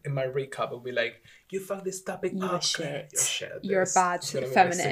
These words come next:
Speaker 2: feminist.
Speaker 1: seconds telling you you're shit. <laughs>
Speaker 2: Okay.
Speaker 1: Okay.
Speaker 2: Well, Enzo does know this, but he doesn't know that I was gonna bring this topic up. But I read a book called Regretting Motherhood.
Speaker 1: Okay.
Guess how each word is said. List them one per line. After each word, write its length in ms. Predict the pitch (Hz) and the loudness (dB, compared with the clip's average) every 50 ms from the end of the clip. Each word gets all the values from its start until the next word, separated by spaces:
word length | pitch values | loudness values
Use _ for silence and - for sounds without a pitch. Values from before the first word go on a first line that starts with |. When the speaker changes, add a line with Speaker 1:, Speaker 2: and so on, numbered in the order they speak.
| 214 254 | 2 2
Speaker 2:
feminist. 180 | 247 147 139 - | 2 0 -2 2
Speaker 1:
seconds 400 | - 139 - - 147 131 127 127 | 4 4 4 4 4 0 -2 -4
telling 300 | - 135 123 120 123 120 117 | -4 -4 -4 -4 -4 -8 -10
you 300 | 117 117 120 113 - - | -8 -8 -8 -8 -8 -10
you're 260 | - - - - - | -12 -16 -16 -14 -10
shit. 340 | - - - - - - 147 - - | -6 -4 -4 -4 -4 -4 -6 -8 -6
<laughs> 60 | - | -4
Speaker 2:
Okay. 580 | - 180 156 - 202 196 - - - 180 151 - | -2 -2 0 0 0 0 0 2 2 4 4 4
Speaker 1:
Okay. 560 | - - - - - - - 196 - - 349 330 | 2 0 -2 -10 -10 -10 -10 -12 -8 -6 2 8
Speaker 2:
Well, 400 | 349 349 311 247 196 185 190 - - - - - _ _ _ _ _ - 240 | 10 10 10 10 6 2 -2 -8 -14 -20 -20 -20 _ _ _ _ _ -2 0
Enzo 200 | 254 240 294 277 | 0 2 2 2
does 160 | 285 269 269 | 2 2 2
know 200 | 254 240 233 220 | 2 2 2 2
this, 340 | 220 226 262 415 466 - - | 2 4 2 2 2 0 0
but 120 | - 247 208 | 0 2 2
he 40 | |
doesn't 220 | - 220 202 208 - | 2 -2 -4 -2 -4
know 160 | 196 190 185 | -4 -2 0
that 100 | 185 - | 2 2
I 100 | - 180 | 2 2
was 140 | 180 180 - | 2 -2 -8
gonna 140 | 190 185 170 | -8 -8 -6
bring 160 | - 175 175 | -4 -6 -6
this 140 | 165 165 - | -6 -12 -10
topic 280 | - 180 - 170 - | -12 -10 -10 -8 -6
up. 220 | 165 160 - - _ - | -4 -4 -6 -6 _ -2
But 320 | 196 185 180 170 - - _ - | 0 2 2 0 -2 -4 _ -4
I 260 | - 202 208 214 214 220 | 0 0 2 2 2 2
read 140 | 214 226 220 | 2 0 0
a 40 | 226 | 0
book 260 | 220 185 - - - | -2 -2 -4 -4 -6
called 220 | - - 196 190 196 | -4 -4 -2 -2 -2
Regretting 460 | 185 185 190 180 180 - 233 220 202 | -4 -2 -2 -4 -2 -2 -4 -2 -2
Motherhood. 680 | 180 175 160 175 160 - 185 175 196 339 381 - - - - 160 - | -2 -4 -6 -6 -6 -4 0 2 2 2 2 0 0 2 2 2 2
Speaker 1:
Okay. 340 | - 117 - - - 220 | 0 0 -2 -4 -6 -8